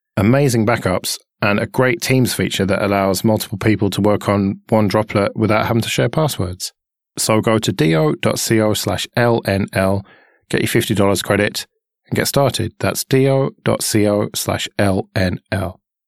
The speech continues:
Let's talk about the exciting, uh, Google thing that is called Stadia, which is cloud gaming that streams to you. And, um, it turns out that you need less bandwidth than I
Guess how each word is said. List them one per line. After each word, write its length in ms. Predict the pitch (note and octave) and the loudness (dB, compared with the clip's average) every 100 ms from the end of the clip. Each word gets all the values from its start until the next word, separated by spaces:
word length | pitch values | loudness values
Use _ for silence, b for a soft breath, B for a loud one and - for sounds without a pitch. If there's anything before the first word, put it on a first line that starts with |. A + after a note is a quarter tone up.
| _ - | _ -2
Let's 220 | C#3 D3+ | 0 2
talk 120 | E3 | 2
about 260 | B2 C3+ B2 | 4 2 2
the 120 | C3 | 0
exciting, 800 | B2+ - C3 C3+ - C3 B2 B2 | 0 0 0 0 2 0 0 0
uh, 320 | A#2+ A#2+ A#2+ A2+ | 0 2 0 2
Google 540 | D3 B2 C3 B2 A2 - - | 2 4 4 2 0 -4 -2
thing 340 | B2+ A#2+ A#2+ | 2 2 2
that 160 | A2+ A2+ | 0 -2
is 100 | - | -2
called 240 | A#2+ A2+ | 0 -2
Stadia, 600 | - - C#3 C#3+ A#2 G2 | -2 0 2 2 2 2
which 240 | G2 - A2 | -2 -2 -2
is 280 | F#2 - - - | -2 -6 -12 -10
cloud 500 | - B2+ A2+ A2 - | 0 2 2 0 0
gaming 560 | A#2 A2+ G#2+ G#2 G2+ | 0 2 0 0 -2
that 200 | F#2 - | -4 -4
streams 500 | - - G#2+ G#2 F#2+ | -6 -2 0 0 -2
to 120 | - | -2
you. 220 | G2 G2+ G2 B B B B B B | 2 2 0 B B B B B B
And, 340 | C3 A#2+ A#2+ - - | 0 2 0 -4 0
um, 360 | C3+ C3+ C#3+ - _ _ _ F3 | 0 2 -2 -8 _ _ _ -2
it 100 | D3+ | 2
turns 260 | B3 A#3+ | 2 2
out 280 | B3+ F#3 - | 0 0 0
that 240 | E3 D#3+ - _ _ | -2 -2 -6 _ _
you 160 | A#3+ E3+ | -2 0
need 320 | F#3+ E3 - - | 2 0 -4 -6
less 360 | E3 E3 F#3+ - | -2 0 0 0
bandwidth 580 | F3 E3+ C3+ B2 - - | 0 2 0 -2 -6 0
than 180 | B2+ | 2
I 500 | B2+ B2 A#2 G2 - | 2 2 0 -2 -8